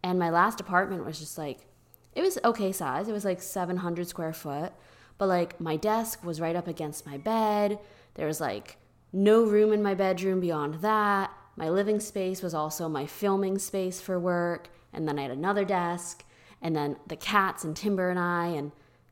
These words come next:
like, shoving all of our stuff in the closet. There was just,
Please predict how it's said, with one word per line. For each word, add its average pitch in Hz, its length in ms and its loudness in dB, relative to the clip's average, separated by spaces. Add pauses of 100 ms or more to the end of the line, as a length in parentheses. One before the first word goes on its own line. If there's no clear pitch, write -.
(120)
like, 185 180 -2
shoving 180 440 2
all 180 320 2
of 165 160 0
our 170 180 2
stuff 175 340 -4
in 156 120 -4
the 135 40 -6
closet. 208 680 0 (420)
There 190 120 0
was 208 100 0
just, 220 200 0